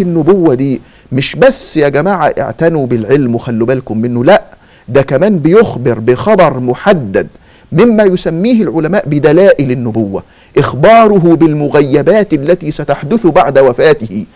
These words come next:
عليه الصلاة والسلام، ويخبر بخبر محدد: "سيأتيكم أقوام من أقطار الأرض"، يعني انتبهوا، سيكثر في الأجيال القادمة الحرص على العلم ويرحل إليكم،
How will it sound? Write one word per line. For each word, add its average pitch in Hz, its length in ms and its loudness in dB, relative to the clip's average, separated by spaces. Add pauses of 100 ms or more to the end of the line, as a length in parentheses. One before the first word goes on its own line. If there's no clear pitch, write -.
عليه 139 280 -2
الصلاة 127 360 -4
والسلام، 90 440 -6 (340)
ويخبر 175 580 2
بخبر 165 460 0
محدد: 143 560 -2 (400)
"سيأتيكم 165 800 0 (100)
أقوام 190 420 0
من 226 460 2
أقطار 240 480 0
الأرض"، 185 440 0 (580)
يعني 147 220 0
انتبهوا، 143 560 0 (480)
سيكثر 180 680 2
في 151 140 -6
الأجيال 151 520 0
القادمة 175 460 0
الحرص 208 500 0
على 127 120 -6
العلم 113 380 -4
ويرحل 175 680 0
إليكم، 120 480 -2